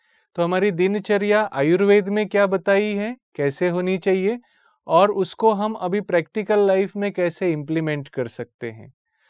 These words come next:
तो उसके अंतर्गत हमने ये देखा था कि सुबह हमें जल्दी उठना चाहिए, वो भी ब्राह्म मुहूर्त में उठना चाहिए। उसके बाद फिर, हम्म, दंत धावन, मल त्याग,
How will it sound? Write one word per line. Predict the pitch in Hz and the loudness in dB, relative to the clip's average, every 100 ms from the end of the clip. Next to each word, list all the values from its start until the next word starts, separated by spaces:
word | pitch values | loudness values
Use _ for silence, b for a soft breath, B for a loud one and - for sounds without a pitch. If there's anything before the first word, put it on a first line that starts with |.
| _ - | _ -6
तो | 165 | -4
उसके | 143 - | -4 0
अंतर्गत | 180 165 180 170 180 175 | 0 0 -2 0 -2 -4
हमने | 170 175 | -4 -2
ये | 170 | -2
देखा | 165 165 170 | 0 -2 -2
था | 165 | -2
कि | 156 170 | -2 -4
सुबह | - 156 160 165 | -4 -2 0 0
हमें | 165 165 185 202 - | -2 -4 -6 -10 -14
जल्दी | 131 139 139 139 | -4 0 0 2
उठना | 160 147 151 156 | 0 0 -4 -4
चाहिए, | 151 151 147 147 156 _ _ _ - | -4 -4 -4 -4 -8 _ _ _ -6
वो | 143 | -2
भी | 156 | 0
ब्राह्म | 143 139 143 156 | 2 2 2 2
मुहूर्त | 165 156 160 160 | 0 0 -2 -2
में | 165 | -4
उठना | 160 - 156 156 | -4 -4 -4 -6
चाहिए। | 147 156 160 185 _ _ _ _ | -4 -4 -4 -6 _ _ _ _
उसके | 147 139 170 165 | -12 -6 -2 2
बाद | 156 156 | 4 2
फिर, | 147 - 160 151 160 _ _ _ 147 | 0 -4 -2 -2 -6 _ _ _ -14
हम्म, | 202 247 139 | -12 -12 -6
दंत | 131 151 147 165 | 0 0 0 -2
धावन, | 147 151 147 151 | 0 0 0 0
मल | 151 139 139 151 | -2 -2 0 0
त्याग, | 143 - 151 147 151 | -2 -2 2 2 0